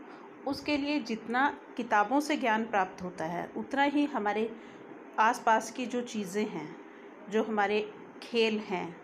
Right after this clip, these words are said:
या जो हमारी दैनिक क्रियाएं हैं, उनसे भी ज्ञान प्राप्त होता है। इसलिए हमें एजुकेशन के लिए दोनों ही चीज़ें जो हैं, हमारे लिए बराबर का महत्व रखती हैं। Now we start।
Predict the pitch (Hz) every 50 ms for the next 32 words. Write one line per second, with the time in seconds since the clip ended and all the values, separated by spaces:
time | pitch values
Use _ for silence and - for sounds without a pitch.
0 | - - - - - - - - - - - - - - - - 208 208 208 202
1 | 196 196 - - - 214 214 233 269 247 220 214 208 202 214 214 214 - - 208
2 | 196 202 202 208 214 214 - - 226 214 208 214 - - - - - - 226 220
3 | 214 208 202 202 208 - - 208 196 233 - - - 220 220 226 226 202 190 220
4 | 226 202 180 190 185 180 180 175 180 170 165 - - 170 165 - - 175 180 175
5 | 175 - 240 247 - - 233 220 233 233 - - - - - - - - - -
6 | - - - - - - - 214 226 220 226 233 254 254 262 - - - - -
7 | - - - - - - - - - - - - - - - - - - - 170
8 | 220 190 233 220 226 226 226 - 269 247 226 - 208 208 220 254 240 208 220 214
9 | 214 240 262 285 294 277 262 269 254 226 208 214 220 208 - 196 190 190 180 180
10 | 220 262 - - 220 196 190 185 180 180 190 220 302 370 - - - - - -
11 | - - - - - 214 208 190 202 214 214 214 196 190 190 190 180 151 - 180
12 | 170 170 - - - 170 165 175 190 170 - - - - - - - - - -
13 | - - 220 220 226 233 233 214 220 262 320 - - - - - - - - -
14 | - - 220 175 170 202